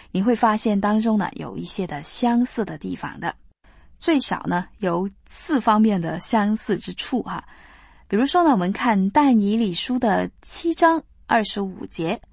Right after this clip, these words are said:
八章的十一节、二十五节，谈到呢小角的狂妄自大是一样的哈。但以理书七章二十五节，还有八章的十一节、二十五节。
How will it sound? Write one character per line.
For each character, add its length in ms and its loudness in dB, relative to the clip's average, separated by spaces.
八 280 0
章 240 0
的 160 -4
十 300 -2
一 180 4
节、 320 -4
二 140 0
十 180 -6
五 180 -10
节， 280 -8
谈 160 -6
到 180 0
呢 120 -4
小 240 -4
角 180 -4
的 260 -8
狂 440 -4
妄 260 4
自 240 -4
大 280 2
是 180 -6
一 140 -6
样 200 -2
的 100 -12
哈。 240 -12
但 200 6
以 60 4
理 100 2
书 220 -2
七 200 -2
章 180 4
二 140 0
十 160 -2
五 140 -6
节， 360 -8
还 200 -4
有 140 -4
八 200 -2
章 180 -4
的 100 -8
十 200 -2
一 140 2
节、 180 -2
二 140 -4
十 160 -6
五 160 -10
节。 280 -10